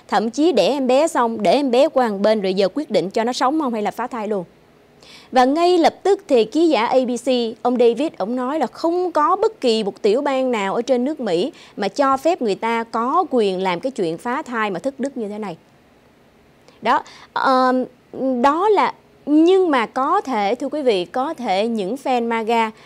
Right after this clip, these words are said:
vẫn đang ủng hộ ông Trump thì họ tin vào những câu chuyện như vậy, họ tin vào chuyện có di dân bất hợp pháp vô ăn thịt chó mèo, dân chủ là cho phép giết em bé khi mà đẻ ra như vậy.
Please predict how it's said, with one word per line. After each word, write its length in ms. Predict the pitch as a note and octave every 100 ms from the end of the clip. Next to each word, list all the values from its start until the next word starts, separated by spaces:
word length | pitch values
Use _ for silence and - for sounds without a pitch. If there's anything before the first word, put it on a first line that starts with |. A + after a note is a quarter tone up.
| - -
vẫn 300 | A3 D4 E4
đang 200 | C#4+ C4
ủng 260 | F#3 C4+
hộ 180 | D4+ F#3
ông 160 | G#3+ A3+
Trump 300 | B3+ A#3 A3 - -
thì 100 | C4+
họ 160 | C4
tin 360 | B3+ F4 E4+ D#4+
vào 120 | C#4
những 180 | A#3 C#4
câu 180 | D#4 C#4+
chuyện 260 | B3 A3
như 100 | C4
vậy, 300 | C4 G#3 G#3+ A4 - -
họ 180 | A3 A3+
tin 320 | C#4 C4+ C4
vào 120 | G#3
chuyện 240 | G#3 G3+
có 200 | A3 C#4 D#4
di 140 | C4+
dân 220 | A#3+ B3
bất 120 | C4 C4+
hợp 120 | G#3+
pháp 300 | C4+ D4+ E4
vô 100 | B3
ăn 220 | - A#3+
thịt 140 | A#3+ A3
chó 220 | B3+ C#4
mèo, 300 | E4 A#3+ G3+ F#3 - -
dân 220 | A#3+ B3+
chủ 320 | A3+ F#3+ F#3
là 100 | D4
cho 200 | G3+ A#3+
phép 260 | - D4+ D#4+
giết 280 | C4 F#4 -
em 200 | A#3+ A3+
bé 260 | A#3 D4+ E4+
khi 100 | B3+
mà 120 | G#3
đẻ 260 | F3+ F3 C#4
ra 240 | C4 A3+
như 140 | A3+ G#3+
vậy. 320 | F#3+ E3